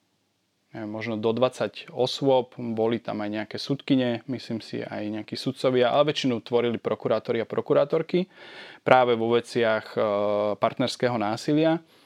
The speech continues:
A, mm, ďalšie školenie, ktoré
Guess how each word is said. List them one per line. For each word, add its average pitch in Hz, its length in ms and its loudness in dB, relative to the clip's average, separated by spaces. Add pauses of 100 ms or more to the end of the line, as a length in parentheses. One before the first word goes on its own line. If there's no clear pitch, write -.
(500)
A, 120 320 2 (400)
mm, 147 640 -4
ďalšie 147 480 4
školenie, 139 800 2
ktoré 131 400 2